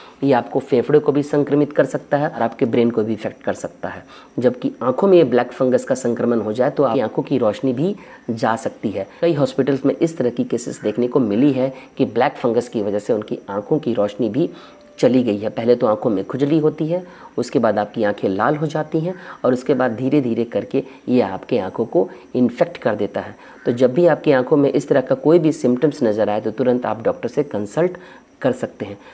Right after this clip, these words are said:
फिलहाल कोविड की तरह ही ब्लैक फंगस का भी कोई भी कारगर इलाज नहीं है,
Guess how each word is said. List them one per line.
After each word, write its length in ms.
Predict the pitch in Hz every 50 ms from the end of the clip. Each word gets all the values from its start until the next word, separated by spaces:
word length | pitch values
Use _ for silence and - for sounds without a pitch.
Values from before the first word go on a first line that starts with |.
| - -
फिलहाल 540 | - - 165 156 139 135 151 165 170 170 165
कोविड 400 | 170 - - 135 139 160 160 143
की 100 | - 139
तरह 180 | - - 117 110
ही 140 | 107 107 104
ब्लैक 260 | 107 113 117 127 131
फंगस 340 | - - 117 113 113 113 -
का 120 | - 113
भी 120 | 101 110 110
कोई 240 | 110 - 117 110 107
भी 100 | 113 113
कारगर 340 | - - 98 95 120 120
इलाज 380 | 113 101 101 98 98 104 110 - -
नहीं 220 | 104 101 110 117 98
है, 160 | 95 92